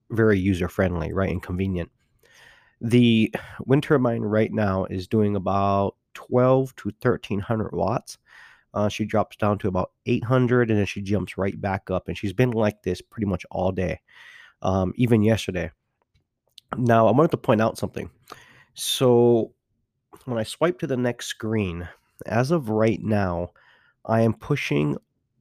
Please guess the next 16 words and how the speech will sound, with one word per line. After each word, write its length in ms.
this 160
is 160
the 220
amount 440
of 200
energy 580
or 180
power 640
that 420
the 240
wind 260
turbine 540
was 240
able 380
to 180
produce 640